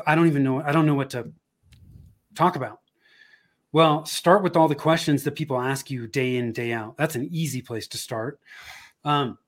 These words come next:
another really easy place to start, there's a tool online called Answer the Public. You can go into Answer the Public and you can type in anything, like, put in a keyword related to your industry, and Answer the Public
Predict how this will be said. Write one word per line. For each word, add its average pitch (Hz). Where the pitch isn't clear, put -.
another 156
really 175
easy 147
place 143
to -
start, 139
there's 127
a -
tool 180
online 139
called 113
Answer 143
the 131
Public. 113
You 151
can 185
go 175
into 156
Answer 147
the 139
Public 131
and 135
you 165
can 185
type 165
in 147
anything, 185
like, 151
put 196
in 220
a 196
keyword 170
related 147
to 143
your 143
industry, 131
and 165
Answer 202
the 180
Public 160